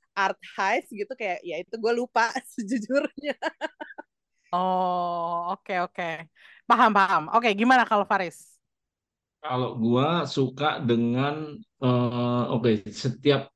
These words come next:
Speaker 3: heist movie itu pasti ada juga scene yang tidak tertangkap oleh kamera kan, pasti yang,
Speaker 2: Oke.
Speaker 3: eh, ya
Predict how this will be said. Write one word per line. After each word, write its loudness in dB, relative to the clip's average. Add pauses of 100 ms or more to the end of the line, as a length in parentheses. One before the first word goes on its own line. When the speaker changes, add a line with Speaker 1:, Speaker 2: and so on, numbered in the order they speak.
(140)
Speaker 3:
heist 2
movie 0
itu 0
pasti -4 (120)
ada 0 (100)
juga 0 (640)
scene 2 (160)
yang 0 (340)
tidak 4 (120)
tertangkap -4 (100)
oleh 2
kamera 0
kan, -6
pasti -4 (220)
yang, 2 (720)
Speaker 2:
Oke. 4
Speaker 3:
eh, 2
ya 4